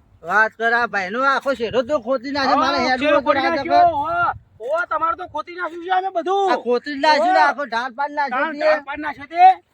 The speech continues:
Speaker 1: વાત
Speaker 2: કીધું
Speaker 1: કરો
Speaker 2: હોય
Speaker 1: તે.
Speaker 2: તાણ ઢાળ પાડી નાખ્યો, હું ઢાળ પાડી નાખ્યું તમારું અમે. આયા
Speaker 1: આઈ
Speaker 2: વળી.
Speaker 1: ગયા તે.
Speaker 2: આયા, ઘોડા ચણા થઈને આઈ ગયા હો. શેઠો શીરી નાખ્યો, શેઠો શીરી નાખ્યો વળી તમે. બોલતા નહીં એટલે.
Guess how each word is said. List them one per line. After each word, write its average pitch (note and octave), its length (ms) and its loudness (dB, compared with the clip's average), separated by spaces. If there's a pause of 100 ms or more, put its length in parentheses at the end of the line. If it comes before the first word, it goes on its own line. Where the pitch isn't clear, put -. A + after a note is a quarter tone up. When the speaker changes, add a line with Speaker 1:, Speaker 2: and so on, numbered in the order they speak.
(260)
Speaker 1:
વાત A3 220 -4
Speaker 2:
કીધું C#4+ 100 -20
Speaker 1:
કરો B3 100 -6
Speaker 2:
હોય B3+ 200 0
Speaker 1:
તે. B3 80 -8
Speaker 2:
તાણ C4 160 -2
ઢાળ C#4+ 240 -8
પાડી D#4 220 -14
નાખ્યો, D4 300 -10
હું D#4 120 -14
ઢાળ C#4 180 -10
પાડી D4 200 -16
નાખ્યું C#4+ 180 -14
તમારું C#4+ 300 -14
અમે. D4 180 -12
આયા - 920 -12
Speaker 1:
આઈ G#3+ 160 -6
Speaker 2:
વળી. - 160 -8
Speaker 1:
ગયા A3 140 -4
તે. G#3 180 -12 (480)
Speaker 2:
આયા, A#3+ 500 -2 (180)
ઘોડા A#3+ 220 -6
ચણા B3+ 260 -8
થઈને B3+ 200 -10
આઈ A#3 160 -4
ગયા B3 200 -4
હો. B3+ 140 -4 (720)
શેઠો A3+ 240 -20
શીરી G#3+ 220 -20
નાખ્યો, A#3 240 -18
શેઠો F4 320 -20
શીરી G#3+ 220 -20
નાખ્યો A#3+ 340 -12
વળી C4 220 -12
તમે. C#4 300 -6 (560)
બોલતા E4+ 320 -6
નહીં C4+ 140 -12
એટલે. D#4 240 0